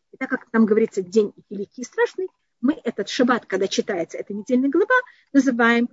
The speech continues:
Шаббат Хагадоль, Великий Шаббат. Но это только одно из объяснений, почему этот шаббат называется, э, Великий. Это только немножко о календаре. А у нас, э,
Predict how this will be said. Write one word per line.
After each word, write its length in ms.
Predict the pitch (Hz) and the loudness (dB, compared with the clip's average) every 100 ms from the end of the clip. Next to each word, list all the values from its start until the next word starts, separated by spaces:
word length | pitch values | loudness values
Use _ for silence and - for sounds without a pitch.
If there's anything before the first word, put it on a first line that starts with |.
| _ | _
Шаббат 400 | - 240 185 - | -4 -2 -2 -8
Хагадоль, 460 | 208 196 175 165 - - | -6 -4 -2 -6 -8 -10
Великий 320 | 190 175 165 | -10 -10 -14
Шаббат. 300 | - 180 - _ _ _ _ _ _ _ _ _ _ _ _ - _ _ - | -12 -14 -14 _ _ _ _ _ _ _ _ _ _ _ _ -20 _ _ 0
Но 80 | 277 | 0
это 100 | 247 | 6
только 400 | 233 220 - - _ | 6 4 -2 -10 _
одно 220 | 220 226 | 2 4
из 140 | 208 | 4
объяснений, 420 | - 202 - 330 277 | 0 -8 -4 0 0
почему 300 | - - 208 | -2 -4 -4
этот 160 | 196 | -6
шаббат 260 | - 196 202 | -6 -4 -6
называется, 580 | 170 156 160 160 - - _ - | -10 -16 -18 -18 -20 -20 _ -20
э, 40 | 170 170 | -20 -16
Великий. 420 | 185 - - _ _ _ | -18 -18 -20 _ _ _
Это 160 | 262 285 | -4 0
только 240 | 302 - | 2 2
немножко 340 | 233 220 - - | 2 0 -4 -8
о 100 | - | -8
календаре. 440 | 185 180 175 - _ _ _ _ _ | -12 -12 -14 -18 _ _ _ _ _
А 140 | - 233 | 0 2
у 100 | 277 | 4
нас, 380 | 302 311 - _ _ | 2 0 -10 _ _
э, 80 | - | -14